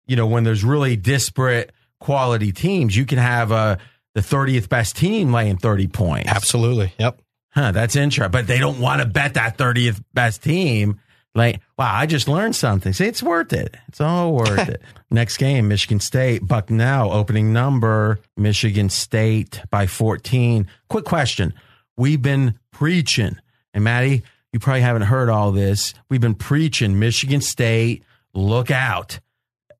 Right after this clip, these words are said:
Speaker 1: There's gonna be, uh, a tough road for you to make the finals, Final Four, because every game Michigan State wins, another chance to talk about the gym, the gymnastics,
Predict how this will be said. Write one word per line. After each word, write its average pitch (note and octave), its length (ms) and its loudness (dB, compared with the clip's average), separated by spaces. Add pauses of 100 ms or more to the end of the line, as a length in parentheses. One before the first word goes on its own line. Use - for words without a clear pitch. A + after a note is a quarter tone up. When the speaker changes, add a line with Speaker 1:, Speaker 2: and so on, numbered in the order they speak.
Speaker 1:
There's G#2+ 240 0
gonna A#2 260 0
be, A2 440 0 (560)
uh, D#2+ 720 -2 (140)
a A2+ 80 0
tough C3 360 -2
road A#2+ 280 2
for - 140 -4
you F#2+ 420 0 (280)
to A2+ 100 -2
make A2 480 0 (260)
the G#2 80 0
finals, G2+ 720 0 (100)
Final G#2 240 2
Four, G#2 320 0
because G2+ 640 0 (300)
every G2 260 2
game G#2+ 380 2
Michigan A2 320 0
State C3 240 0
wins, C#3 400 0
another G#2+ 240 2
chance A2 260 0
to - 80 -6
talk G#2 320 0
about G2 380 0
the F#2+ 80 -2
gym, G#2 440 0 (380)
the G#2 100 -2
gymnastics, A2 1040 0